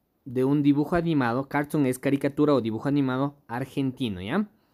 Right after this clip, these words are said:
Creado por Kino en mil novecientos sesenta y cuatro. Las historias de cada, eh, tira cómica son llenas de la,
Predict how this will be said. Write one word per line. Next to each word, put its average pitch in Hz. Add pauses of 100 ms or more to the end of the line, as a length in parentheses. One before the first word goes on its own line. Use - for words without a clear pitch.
(480)
Creado 196
por 127
Kino 156
en 123
mil 143
novecientos 117
sesenta 104
y 156
cuatro. 226 (1000)
Las 165
historias 165 (580)
de 127
cada, 165 (580)
eh, 135
tira 165
cómica 135 (1400)
son 175
llenas 202
de 135
la, 127